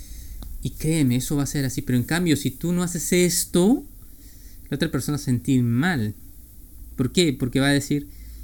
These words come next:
"Para reconocer mis errores son los primeros dentro", ¿no? Y eso causa remordimiento. Pero cuando uno se equivoca, en la más mínima que uno se equivoca, empiezan ahí a decirte, a hincar la herida, ¿no?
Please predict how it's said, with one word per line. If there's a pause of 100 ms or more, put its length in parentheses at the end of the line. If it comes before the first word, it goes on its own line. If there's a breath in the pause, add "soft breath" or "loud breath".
(680 loud breath)
"Para
reconocer
mis
errores
son
los
primeros (640)
dentro",
¿no? (300)
Y
eso
causa
remordimiento. (280)
Pero
cuando
uno
se
equivoca, (480 loud breath)
en
la
más
mínima
que
uno
se
equivoca,
empiezan
ahí
a
decirte,
a
hincar
la
herida, (140)
¿no?